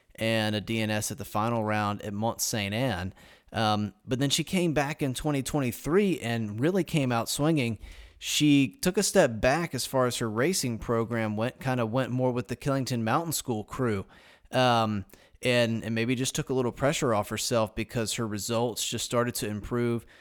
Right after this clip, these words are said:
of course, culminating with that podium at Leogang. So, yeah, we're super excited to see her on the team and,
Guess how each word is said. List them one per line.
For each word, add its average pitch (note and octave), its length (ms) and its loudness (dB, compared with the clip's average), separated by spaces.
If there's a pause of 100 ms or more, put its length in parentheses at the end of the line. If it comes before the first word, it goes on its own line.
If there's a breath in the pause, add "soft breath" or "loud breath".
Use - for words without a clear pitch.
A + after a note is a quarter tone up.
(160 soft breath)
of B2+ 100 -12
course, B2 240 0
culminating A#2+ 500 0
with A2 140 -4
that G#2+ 200 -2
podium A#2 560 0 (320 soft breath)
at G#2 160 -2
Leogang. G#2+ 680 2 (240 soft breath)
So, - 160 -4
yeah, A2+ 100 4
we're G2 120 0
super E3 360 2
excited A2+ 320 0
to G2+ 80 -4
see B2+ 280 0
her B2+ 180 0
on A2 100 0
the F#2+ 100 -4
team D#3 320 0
and, F#2+ 240 -4